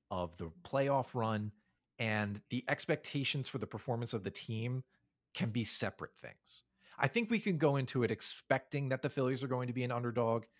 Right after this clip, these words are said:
and not necessarily be surprised if they, you know,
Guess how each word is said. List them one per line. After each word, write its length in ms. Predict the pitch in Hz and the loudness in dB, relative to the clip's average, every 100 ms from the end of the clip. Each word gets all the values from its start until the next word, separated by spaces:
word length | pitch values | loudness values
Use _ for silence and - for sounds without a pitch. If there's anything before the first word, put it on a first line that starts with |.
| _ _ | _ _
and 140 | 95 101 | -4 2
not 180 | 110 | 2
necessarily 540 | 98 - 123 101 101 95 | 2 -6 -4 0 0 -2
be 200 | 82 92 | -2 -6
surprised 1120 | - 87 - - 90 78 92 104 110 - - _ _ _ - | -4 -8 -10 -8 -4 -2 -2 -4 -4 -8 -16 _ _ _ -4
if 200 | 95 - | -4 0
they, 400 | 101 95 92 87 - _ - | 0 0 0 -4 -10 _ -8
you 80 | |
know, 120 | 82 | -8